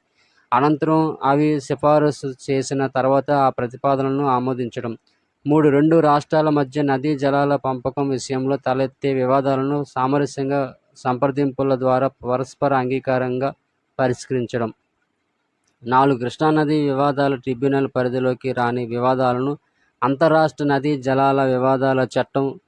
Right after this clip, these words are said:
నైన్టీన్ ఫిఫ్టీ సిక్స్ కింద ఏర్పాటయ్యే ట్రిబ్యునల్ విచారణకు పంపడం. ఆంధ్రప్రదేశ్ పునర్వ్యవస్థీకరణ చట్టం రెండు వేల పద్నాలుగు, నదీ యాజమాన్య బోర్డులు అవతరణ దినం నుంచి అరవై రోజుల్లోగా కే-, గోదావరి నదీ యాజమాన్య బోర్డు, కృష్ణా నది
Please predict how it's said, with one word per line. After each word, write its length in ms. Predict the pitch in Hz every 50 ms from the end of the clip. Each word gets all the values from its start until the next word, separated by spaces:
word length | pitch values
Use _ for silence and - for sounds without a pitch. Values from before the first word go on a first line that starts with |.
| _ _ _ _ _ _ 131
నైన్టీన్ 340 | 135 143 143 143 156 143
ఫిఫ్టీ 280 | 135 - 131 - - 147
సిక్స్ 280 | - - 139 - - -
కింద 240 | - 139 135 131 139
ఏర్పాటయ్యే 680 | 139 135 131 131 - - 139 135 135 135 131 131 131 127
ట్రిబ్యునల్ 720 | 117 _ - 127 120 123 143 143 143 143 139 139 135 131
విచారణకు 840 | 120 117 - - 135 127 131 127 127 123 123 123 - - 147 147 131 - -
పంపడం. 400 | 117 113 107 - 117 113 110 - - _ _ _ _ _ _ _ _ _ _ _ _ _ _ _ 131
ఆంధ్రప్రదేశ్ 600 | 131 147 160 170 151 147 165 165 170 156 - - -
పునర్వ్యవస్థీకరణ 840 | 147 151 156 156 156 151 147 139 - - 147 143 - 147 139 143 139 127 - 135
చట్టం 200 | - - 143 139
రెండు 180 | 135 127 131
వేల 120 | 135 135 135
పద్నాలుగు, 540 | 135 131 117 110 123 127 123 120 113 120
నదీ 340 | 120 120 123 135 135 135 160
యాజమాన్య 720 | 165 165 156 143 139 139 139 147 147 147 147 143 147 143
బోర్డులు 600 | 131 127 135 131 131 123 139 135 135 139 139 156 - _ _ _ _ _ _ -
అవతరణ 460 | 123 131 143 139 - 156 151 147 147
దినం 400 | 139 127 139 131 139 139 139 135
నుంచి 360 | 135 131 127 - - 147 147 135
అరవై 340 | 123 127 127 135 139 139
రోజుల్లోగా 720 | 131 131 131 131 131 147 143 139 139 135 131 127 139 139
కే-, 440 | 123 - - 120 - _ _ 127 123
గోదావరి 480 | 135 143 135 156 151 151 151 147 143 143
నదీ 220 | 135 127 123 143
యాజమాన్య 520 | 143 139 131 131 123 127 127 135 135 131 127
బోర్డు, 300 | 123 131 131 131 131 131
కృష్ణా 380 | - 123 - - - 143 143
నది 360 | 139 135 131 131 139 139 143